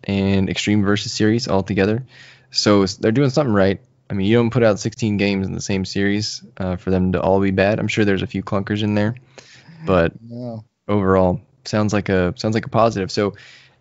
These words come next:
Speaker 1: I, I, you know, I think if you're looking to get into a Gundam game today that's new and has a lot of players, this game, uh, Mobile Suit Gundam Extreme versus Maxi Boost On,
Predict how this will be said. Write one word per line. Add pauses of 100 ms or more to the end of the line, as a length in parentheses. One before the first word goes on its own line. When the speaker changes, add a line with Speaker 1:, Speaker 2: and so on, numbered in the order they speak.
(280)
Speaker 1:
I, (160)
I, (120)
you
know,
I
think
if
you're
looking
to
get
into
a
Gundam
game
today (160)
that's
new (720)
and
has
a
lot
of
players, (240)
this
game,
uh,
Mobile
Suit
Gundam
Extreme
versus
Maxi
Boost
On,